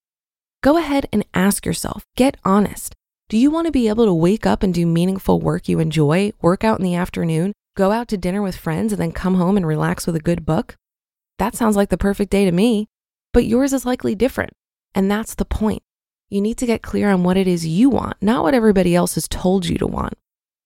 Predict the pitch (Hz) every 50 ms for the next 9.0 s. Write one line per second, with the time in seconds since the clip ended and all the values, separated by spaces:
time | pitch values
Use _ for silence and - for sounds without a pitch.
0 | _ _ _ _ - 208 220 262 311 320 359 339 320 269 - - - - 190 185
1 | 185 202 185 175 175 - - - - - - - - - _ _ _ _ _ _
2 | _ _ - 208 240 262 285 320 311 294 277 269 262 247 226 233 - - 202 190
3 | 185 180 170 190 208 220 233 233 - - - - 175 170 170 180 208 226 233 226
4 | 196 185 - - - - 269 269 269 269 254 226 - 180 175 - - 214 208 214
5 | - - 196 180 175 170 - - 165 160 156 - - 50 - 196 _ _ _ _
6 | _ _ _ _ _ - 269 294 311 302 302 285 277 277 - 269 277 302 320 330
7 | 302 - - - - 226 233 240 240 233 - - - 214 - - - - 190 -
8 | - - - - - - 170 165 - - - 202 233 240 - - - - - -